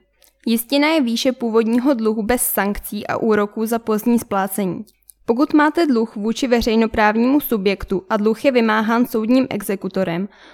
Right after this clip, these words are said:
postačí uhradit jistinu dluhu a k tomu úhradu na zastavení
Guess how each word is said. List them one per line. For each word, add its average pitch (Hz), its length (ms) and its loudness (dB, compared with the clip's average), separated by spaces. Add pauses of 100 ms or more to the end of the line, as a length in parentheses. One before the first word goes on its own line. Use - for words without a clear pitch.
(100)
postačí 254 500 0
uhradit 240 500 0
jistinu 254 460 2
dluhu 202 500 -2
a 240 40 -2
k - 80 -10
tomu 233 460 4
úhradu 208 440 2
na 220 140 2
zastavení 226 480 0